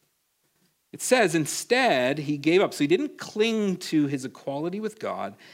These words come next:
Instead, he gave up his divine privileges. He took the humble position of a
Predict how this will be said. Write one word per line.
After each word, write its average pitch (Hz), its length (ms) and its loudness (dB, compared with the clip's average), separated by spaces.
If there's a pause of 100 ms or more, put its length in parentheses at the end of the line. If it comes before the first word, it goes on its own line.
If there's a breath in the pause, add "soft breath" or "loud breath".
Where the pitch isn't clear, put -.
(140 loud breath)
Instead, 175 380 0
he 220 80 -2
gave 160 260 4
up 185 160 -2
his 170 120 -4
divine 139 400 -2
privileges. 117 640 -6 (400 soft breath)
He 160 120 -6
took 202 240 -4
the 156 100 -2
humble 208 440 0
position 180 720 -2
of 135 280 -2
a 139 340 -6